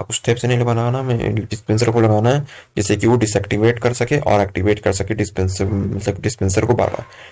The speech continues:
तो इस tape से लगाना सबसे पहले। एक देखो इस तरह किया मैंने, तो थोड़ा सा उसके पीछे और मैंने लगा दिया। उसके बाद ये वाला तोड़ देना है। और ये देखो क्या तेरी ऐसी की तैसी,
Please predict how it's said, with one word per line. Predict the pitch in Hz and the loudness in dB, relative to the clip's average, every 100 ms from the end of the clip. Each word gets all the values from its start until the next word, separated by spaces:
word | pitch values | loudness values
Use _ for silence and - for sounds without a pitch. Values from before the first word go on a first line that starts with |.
| - | -6
तो | - | -2
इस | 113 - | 0 0
tape | 110 | 0
से | 104 | 0
लगाना | 101 104 | 0 0
सबसे | 110 - | -4 -6
पहले। | 107 113 - | -4 -4 -4
एक | 226 - | -8 -6
देखो | - - | -6 -4
इस | - - | -2 0
तरह | 123 | 0
किया | 120 127 | 0 0
मैंने, | 127 135 | 2 0
तो | 143 - - - 117 | -4 -8 -20 -4 -4
थोड़ा | 110 135 | 0 0
सा | - - | 0 -2
उसके | 131 127 | -2 -2
पीछे | 123 117 131 | 0 -2 2
और | 110 | 2
मैंने | 110 110 107 | 4 2 2
लगा | 101 | 0
दिया। | 107 - | -2 -4
उसके | - 127 | -6 -2
बाद | 127 | -2
ये | 120 | 0
वाला | 131 131 | 0 0
तोड़ | 120 110 | 2 2
देना | - - | 0 -6
है। | - _ _ _ _ _ _ - | -10 _ _ _ _ _ _ -4
और | - 92 95 | 0 2 2
ये | 101 | 2
देखो | 95 - | 0 -2
क्या | - | -6
तेरी | - 104 - | -6 -8 -8
ऐसी | - - | -12 -12
की | |
तैसी, | - 131 - | -10 -6 -4